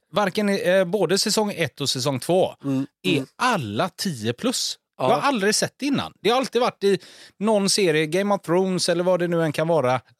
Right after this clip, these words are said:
Speaker 1: Rederiet tänkte jag säga, men det menar jag inte.
Speaker 2: <laughs>
Speaker 1: Och sådär. Så har det alltid varit någonting som man tyckte, äh, funkar det? Nja,
Speaker 2: Ja.
Speaker 1: den brydde jag mig så,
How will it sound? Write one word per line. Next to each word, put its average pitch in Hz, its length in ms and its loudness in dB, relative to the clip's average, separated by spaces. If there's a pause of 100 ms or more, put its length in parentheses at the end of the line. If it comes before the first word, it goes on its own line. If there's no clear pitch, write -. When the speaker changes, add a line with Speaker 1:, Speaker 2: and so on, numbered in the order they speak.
Speaker 1:
Rederiet 151 680 0
tänkte 147 240 -4
jag 147 80 0
säga, 143 160 0
men 123 120 0
det 147 120 0
menar 139 220 0
jag 123 80 2
inte. - 200 0 (320)
Speaker 2:
<laughs> - 40 -16
Speaker 1:
Och 165 120 2
sådär. 165 240 2 (220)
Så - 120 0
har 208 60 4
det 254 100 4
alltid 214 220 0
varit 202 160 0
någonting 180 500 2
som 143 120 0
man 147 100 -2
tyckte, 156 240 -6
äh, 143 320 -2 (160)
funkar 160 560 0
det? 107 360 -6
Nja, 143 400 0
Speaker 2:
Ja. 107 120 -8 (100)
Speaker 1:
den 175 240 0
brydde 165 240 -2
jag 113 100 0
mig 151 120 2
så, 165 380 0